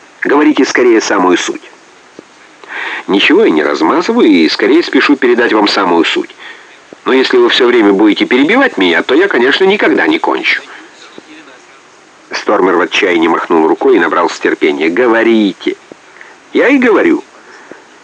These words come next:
Ключ вешают на цепочку «Фингер» и Винклер.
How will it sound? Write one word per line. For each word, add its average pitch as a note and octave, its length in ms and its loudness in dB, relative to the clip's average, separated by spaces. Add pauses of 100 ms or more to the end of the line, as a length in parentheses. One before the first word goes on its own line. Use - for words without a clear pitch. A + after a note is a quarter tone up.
(720)
Ключ A3 380 0
вешают A3 480 2
на - 120 2
цепочку - 680 0
«Фингер» F4+ 640 0
и - 140 2
Винклер. - 520 -4